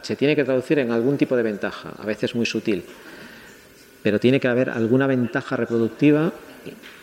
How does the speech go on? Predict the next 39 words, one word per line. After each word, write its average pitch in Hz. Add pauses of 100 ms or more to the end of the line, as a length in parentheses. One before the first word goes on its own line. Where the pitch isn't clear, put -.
(220)
dependiente 120
de 120
ese 120
comportamiento. 101 (340)
En 110
el 110
caso 151
de, 151
de 135
la 135
ciencia, 156
yo, 156
o 120
de, 113
o 117
de, 113 (680)
sí, -
de 101
la, -
bueno, 120
de 101
la 98
ciencia 165
y -
del 117
arte, 139 (460)
o 107
de 107
todo 135
esto 147
que 139
estamos 139
hablando, 143
de 120
si -
realmente 143
sirven 147
para 110
señalar 113